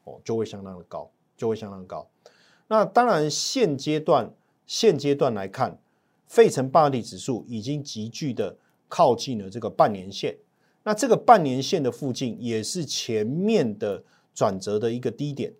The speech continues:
哦，当时的支撑区，所以我觉得半年线附近是一个重要的观察。纳斯达克指数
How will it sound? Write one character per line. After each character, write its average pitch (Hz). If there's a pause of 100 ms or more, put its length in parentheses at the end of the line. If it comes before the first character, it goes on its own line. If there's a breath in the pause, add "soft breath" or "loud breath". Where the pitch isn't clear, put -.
(500)
哦， 85
当 131
时 -
的 107
支 110
撑 104
区， 98
所 151
以 170
我 127
觉 131
得 131
半 151
年 110
线 120
附 123
近 107
是 -
一 117
个 107
重 117
要 104
的 95
观 101
察。 - (680 soft breath)
纳 220
斯 233
达 214
克 -
指 104
数 120